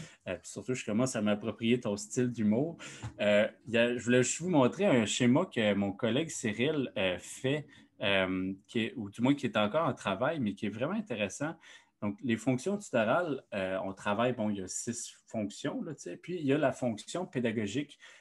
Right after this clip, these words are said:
euh, que je trouvais super intéressant. C'est des axes, là, on s'entend, c'est encore de la recherche et tout ça. Euh, puis là, je le dis, c'est en construction, Cyril, ok, si jamais il entend cette affaire-là, c'est en construction, je le diffuse pas officiellement,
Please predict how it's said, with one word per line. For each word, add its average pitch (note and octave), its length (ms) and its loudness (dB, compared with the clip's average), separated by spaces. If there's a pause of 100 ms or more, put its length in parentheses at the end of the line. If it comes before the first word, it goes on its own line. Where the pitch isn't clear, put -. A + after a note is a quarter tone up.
(180)
euh, F2+ 140 -6
que G2+ 120 -4
je - 100 -6
trouvais C3 180 -6
super G3 240 -6
intéressant. B2 500 -4
C'est C3+ 160 -10
des G#2+ 260 -2
axes, - 300 0
là, E3 100 -4
on C#3 60 -2
s'entend, B2 380 -6
c'est C3+ 100 -12
encore A#2+ 220 -6
de B2 60 -6
la A2+ 80 -4
recherche G#2 420 -6
et C3 40 -10
tout - 140 -18
ça. D#3 200 -8 (440)
Euh, F#2 280 -2
puis G#2+ 120 -6
là, A#2+ 80 2
je A2+ 140 -2
le F#2 80 -2
dis, A2+ 200 0
c'est C3+ 120 -6
en G2 80 -4
construction, B2+ 680 -2
Cyril, G#2+ 460 -2
ok, B2+ 520 -4
si - 120 -12
jamais G2+ 280 -4
il A2 80 -6
entend G#2+ 280 -8
cette - 120 -12
affaire-là, G2 380 -6
c'est B2 140 -10
en G2 60 -10
construction, G#2 480 -10
je C3 100 -8
le G#2 60 -6
diffuse G#2+ 400 -8
pas B2+ 280 -4
officiellement, G#2 600 -4